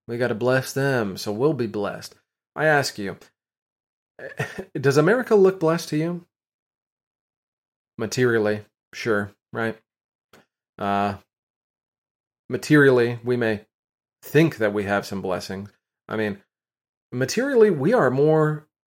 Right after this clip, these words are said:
destitute and decrepit than our forefathers a hundred years ago.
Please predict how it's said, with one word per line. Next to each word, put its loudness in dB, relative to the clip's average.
destitute -4
and -4
decrepit -2
than -6
our -2
forefathers 0
a -4
hundred 0
years 0
ago. -12